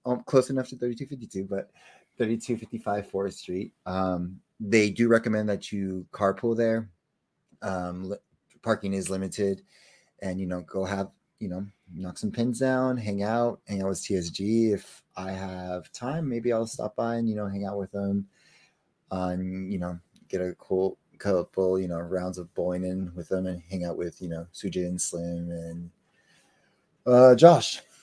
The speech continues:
as you all know from F C F C pod. So, yeah, there's that going on. And then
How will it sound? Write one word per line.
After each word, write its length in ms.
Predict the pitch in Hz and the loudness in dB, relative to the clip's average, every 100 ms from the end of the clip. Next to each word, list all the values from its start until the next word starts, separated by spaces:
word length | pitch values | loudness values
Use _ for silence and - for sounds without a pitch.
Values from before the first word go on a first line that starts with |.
| _ 110 | _ -6
as 180 | 98 | -4
you 120 | 104 98 | 0 2
all 160 | 95 | 2
know 300 | 92 98 101 | 2 2 2
from 260 | 98 104 98 | 0 -4 -4
F 160 | 98 - | -6 -8
C 280 | 107 104 | -6 -4
F 80 | 87 | -4
C 420 | - 113 104 101 - - _ _ - | -4 -4 -4 -6 -10 -20 _ _ -8
pod. 440 | 98 80 85 101 | -6 -6 -8 -14
So, 400 | - 101 92 92 98 - _ - | -8 -4 -4 -4 -6 -12 _ -4
yeah, 240 | 104 151 156 | 2 2 2
there's 240 | - 202 107 | -4 -4 -2
that 160 | 131 | -4
going 240 | - 269 135 | -2 0 0
on. 260 | 123 156 - _ _ - _ - | -2 -4 -8 _ _ -20 _ -8
And 240 | 107 104 | -2 0
then 880 | 104 101 98 92 92 90 87 90 90 | 0 0 0 -2 -2 -4 -4 -6 -8